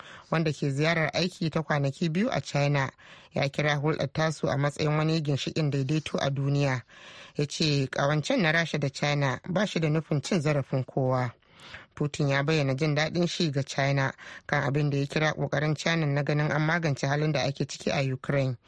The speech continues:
Ya kuma ce zai samar da, wato, zai sanar da shugaba Xi game da ci gaban da aka samu a baya-bayan nan.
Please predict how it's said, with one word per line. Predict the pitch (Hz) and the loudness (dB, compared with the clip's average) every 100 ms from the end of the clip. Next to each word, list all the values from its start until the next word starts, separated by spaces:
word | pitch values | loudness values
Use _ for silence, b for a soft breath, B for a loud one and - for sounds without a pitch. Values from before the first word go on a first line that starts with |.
| B B B | B B B
Ya | 135 | -4
kuma | - 143 139 | -2 0 0
ce | - 170 | 0 0
zai | 143 | 0
samar | 147 147 147 151 | 0 0 2 0
da, | 147 | 0
wato, | - 147 143 143 | 0 0 0 -2
zai | 151 | -2
sanar | 151 156 156 | 0 0 0
da | 139 | -2
shugaba | - 135 135 147 | -2 -2 0 0
Xi | - 240 | -2 -2
game | 165 139 147 | -2 0 0
da | 139 | -2
ci | 127 - | -4 -4
gaban | 143 135 151 | -2 0 0
da | 123 | 0
aka | - | -2
samu | 143 175 196 151 | -2 0 0 0
a | 123 | 0
baya-bayan | 135 127 135 143 139 143 | 0 0 2 2 2 0
nan. | 131 120 | 0 -2